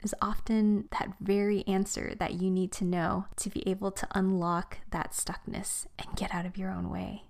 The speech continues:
So as you're leaning into that discomfort, take it another layer deeper and ask yourself, what's really the worst possible outcome that I fear will happen?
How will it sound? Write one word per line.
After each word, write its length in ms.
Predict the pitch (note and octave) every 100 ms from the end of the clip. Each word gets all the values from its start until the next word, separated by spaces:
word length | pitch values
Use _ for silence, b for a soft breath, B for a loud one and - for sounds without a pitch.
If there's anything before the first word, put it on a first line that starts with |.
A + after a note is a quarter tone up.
| -
So 140 | - G3+
as 120 | F#3
you're 120 | G3+
leaning 360 | F#3+ G#3 A3+ A#3
into 220 | A3+ G#3
that 220 | G#3 -
discomfort, 720 | G3+ - G3 F#3+ - - - -
take 360 | - - G#3+ B3
it 100 | B3
another 360 | A#3+ A#3 A3+
layer 320 | A3 G#3+ G#3+
deeper 600 | G#3 G#3 A3 - F3+ G#3 -
and 120 | - A#3
ask 320 | A#3+ - -
yourself, 640 | A3+ - A3+ G#3+ A3 - G#3+
what's 340 | - - - - -
really 300 | A3 A#3 A3+
the 160 | G3+ F3 -
worst 440 | G3+ G#3+ G#3+ - - - -
possible 840 | - - - - F#3+ F#3+ F3 G3 - -
outcome 500 | F3+ - - F#3+ G3+ - - - - -
that 80 | G3+
I 160 | F#3 G3
fear 280 | - E3+
will 140 | E3+ -
happen? 460 | - - - -